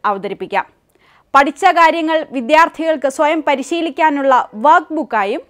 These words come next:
ഇത് ഉപയോഗിക്കാം. പാചകം, യാത്രകൾ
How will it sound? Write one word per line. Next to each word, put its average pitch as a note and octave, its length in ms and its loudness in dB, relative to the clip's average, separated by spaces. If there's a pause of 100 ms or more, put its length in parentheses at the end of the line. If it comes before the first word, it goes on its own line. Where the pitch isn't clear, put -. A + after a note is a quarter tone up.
(240)
ഇത് A#3+ 140 -2 (260)
ഉപയോഗിക്കാം. G3 580 -10 (720)
പാചകം, E4 540 4 (460)
യാത്രകൾ D4 460 2